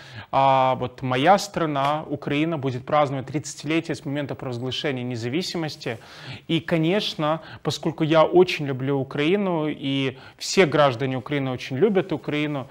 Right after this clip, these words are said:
безусловно, вот, ну, мы рефлексируем на тему, а, вот предыдущих тридцати лет. Всё ли было сделано правильно? Вот чем похожи наши, а, страны, Украина и Грузия? Вот после распада Советского Союза,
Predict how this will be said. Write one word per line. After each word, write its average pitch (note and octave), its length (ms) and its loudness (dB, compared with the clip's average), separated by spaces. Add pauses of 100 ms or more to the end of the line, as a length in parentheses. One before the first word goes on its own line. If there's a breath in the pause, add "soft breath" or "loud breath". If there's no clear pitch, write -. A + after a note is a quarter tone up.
(300 loud breath)
безусловно, E3 640 2
вот, D3 260 -2
ну, E3 220 2
мы E3 200 4
рефлексируем E3+ 840 2
на C#3 120 -2
тему, D#3 640 0 (340 loud breath)
а, C#3+ 320 6
вот C#3 240 -2
предыдущих D#3 640 0
тридцати D3+ 520 -4
лет. D3 400 0
Всё - 260 4
ли G3+ 140 8
было E3 320 4
сделано D3 540 0
правильно? B2 600 0 (300 loud breath)
Вот E3+ 140 4
чем A#3 240 2
похожи F#3+ 540 4
наши, E3 680 0 (340 loud breath)
а, C#3+ 480 4
страны, G3 640 6
Украина D3+ 540 0
и - 20 -4
Грузия? B2 540 -2 (180 loud breath)
Вот D#3+ 220 2
после G#3+ 340 4
распада D#3+ 500 4
Советского D3+ 540 -4
Союза, F#3+ 480 0